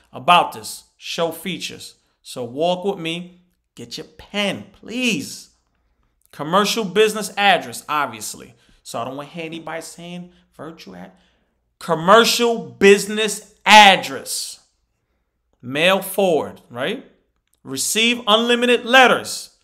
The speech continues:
Use for business license U S on-, U S A only. Ho-, hopefully y'all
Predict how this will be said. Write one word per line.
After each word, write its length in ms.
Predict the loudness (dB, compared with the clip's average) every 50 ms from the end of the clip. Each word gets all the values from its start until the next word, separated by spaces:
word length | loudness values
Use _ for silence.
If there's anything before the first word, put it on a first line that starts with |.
| _ _ _ _ _ _ _ _ _ _ _ -18
Use 480 | -12 -6 -2 0 0 0 0 -2 -4
for 200 | -6 -4 -4 -4
business 720 | -4 -4 0 4 4 4 4 2 -2 -4 -6 -6 -8 -12 -14
license 680 | -6 0 0 2 2 0 -4 -6 -6 -6 -6 -8 -10 -14 -18
U 400 | -16 -6 -4 -2 -2 0 2 2
S 380 | 2 2 0 -4 -12 -18 -20 _ -8
on-, 300 | -8 -6 -6 -10 -12 -12
U 160 | -10 -8 -8
S 160 | -8 -8 -8
A 200 | -10 -10 -10 -12 -10 -10
only. 380 | -8 -8 -8 -12 -16 -18 -20 _ _ _ _ _
Ho-, 200 | _ _ -8 -6
hopefully 640 | -6 -6 -6 -14 -14 -12 -12 -12 -12 -14 -14 -16 -14
y'all 360 | -12 -10 -10 -10 -12 -16 -20